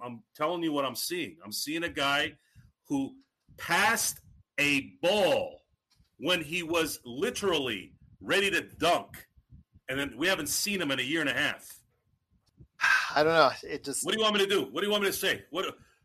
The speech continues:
Speaker 1: what, what? Russell Westbrook d-, absolutely napalmed the L A Lakers last year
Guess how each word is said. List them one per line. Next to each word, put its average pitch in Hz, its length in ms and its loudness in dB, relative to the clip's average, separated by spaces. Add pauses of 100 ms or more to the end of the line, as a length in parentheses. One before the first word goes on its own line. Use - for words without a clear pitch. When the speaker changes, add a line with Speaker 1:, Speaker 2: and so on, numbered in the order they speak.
Speaker 1:
what, 175 300 -2 (100)
what? 147 300 0 (200)
Russell 175 560 0
Westbrook 202 520 0 (1080)
d-, 196 200 -4
absolutely 196 1040 0 (140)
napalmed 143 880 -2 (460)
the 170 140 2
L 220 160 4
A 190 100 4
Lakers 202 460 0
last 117 400 -2
year 139 320 -2